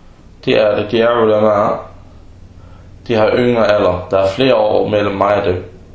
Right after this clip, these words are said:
Jeg er meget ældre end dem. Men alligevel,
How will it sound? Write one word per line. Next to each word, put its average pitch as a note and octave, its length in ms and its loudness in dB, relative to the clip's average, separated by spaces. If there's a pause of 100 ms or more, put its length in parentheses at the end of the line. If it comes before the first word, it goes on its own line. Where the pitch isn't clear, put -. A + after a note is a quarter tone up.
(800)
Jeg G#2+ 60 -8
er G#2 40 -6
meget A#2 300 0
ældre F#2+ 200 -2
end F#2 80 -6
dem. F2 140 -8 (220)
Men B2+ 200 -2
alligevel, B2 440 0